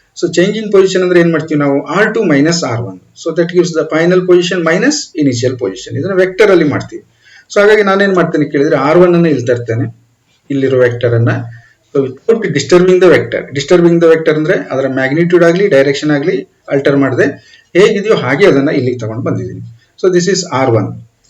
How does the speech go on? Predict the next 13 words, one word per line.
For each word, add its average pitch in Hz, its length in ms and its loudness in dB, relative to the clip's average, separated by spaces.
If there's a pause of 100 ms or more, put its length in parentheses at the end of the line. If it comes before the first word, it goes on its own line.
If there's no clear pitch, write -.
(200)
ನೆಕ್ಸ್ಟ್ 185 260 -2
ಏನು 240 220 2
ಕೇಳಿದ್ರೆ, 190 680 4
ಇನ್ನೊಂದು 170 600 2
ಇಲ್ಲಿ 165 180 0
ಆರ್ 156 320 0
ಟು 151 120 4
ಅಂತ 117 160 -2
ತಗೋತೇನೆ, 95 500 -8 (720)
ಆರ್ 117 100 -8
ಟು. - 220 -14 (640)
ಈಗೇನಾಯ್ತು 196 600 0
ಕೇಳಿದ್ರೆ, 156 640 2